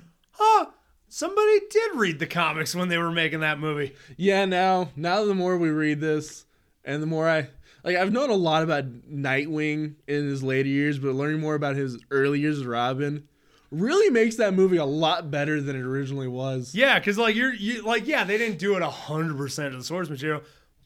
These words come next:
Speaker 1: but they definitely were pulling aspects.
Speaker 2: Yeah, 'cause they kinda combined his whole origin and his wake-up call into one.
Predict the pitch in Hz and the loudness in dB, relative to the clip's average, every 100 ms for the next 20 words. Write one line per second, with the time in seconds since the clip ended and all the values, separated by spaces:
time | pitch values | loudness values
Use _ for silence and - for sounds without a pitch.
0 | _ 170 196 - 156 196 151 190 254 277 | _ -4 -4 -2 -2 -2 0 0 0 0
1 | 262 233 202 180 - 160 214 220 156 165 | 0 0 0 -4 -6 -4 -2 -2 0 -2
2 | 320 - - 104 87 151 147 175 190 196 | -2 -6 -10 -12 -10 -6 -2 0 0 -2
3 | 180 165 170 170 160 170 160 175 165 151 | -4 -4 -2 0 -2 -2 -2 -2 -6 -6
4 | 151 175 160 165 160 165 147 143 160 156 | -4 -4 -2 -2 -2 -4 -2 -2 -2 -2
5 | 156 151 143 143 151 151 139 143 156 160 | -4 -4 -6 -8 -6 -6 -2 -2 0 -2
6 | 117 - 135 127 - 151 151 147 135 147 | -6 -4 -2 -2 -4 -4 -2 -2 -2 -2
7 | 151 135 117 | -2 -2 -6